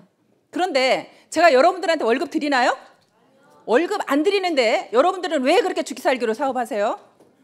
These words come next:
여러분들도 여러분들 사업이니까 하시는 거죠. 저는 제 사업이고 여러분들 각자 모두가 내 사업이기 때문에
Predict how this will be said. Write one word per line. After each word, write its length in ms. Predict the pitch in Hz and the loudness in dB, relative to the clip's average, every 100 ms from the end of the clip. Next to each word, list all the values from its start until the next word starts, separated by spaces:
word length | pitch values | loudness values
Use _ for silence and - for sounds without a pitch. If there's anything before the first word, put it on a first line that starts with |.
| _ _ - | _ _ 0
여러분들도 560 | 277 403 440 415 392 | 4 6 4 -2 2
여러분들 340 | 285 330 370 381 | 6 6 6 0
사업이니까 480 | - 494 415 339 285 | 2 2 2 4 2
하시는 220 | - 220 | 2 -4
거죠. 480 | 196 208 175 135 - _ _ _ _ | -4 0 -2 -2 -14 _ _ _ _
저는 320 | - 285 403 | 0 0 0
제 160 | 415 262 | 2 2
사업이고 640 | 320 320 262 196 247 - - - 220 | 6 4 4 -2 -4 -4 -12 -8 6
여러분들 520 | 277 381 427 403 403 | 6 6 0 -4 -4
각자 460 | - 254 - 330 | -4 -8 0 2
모두가 500 | 262 226 370 427 359 294 | 2 6 6 6 2 2
내 160 | 226 | 0
사업이기 360 | 247 262 240 240 | 0 -2 -2 -4
때문에 600 | 302 285 185 233 466 | -4 -2 -2 -4 -6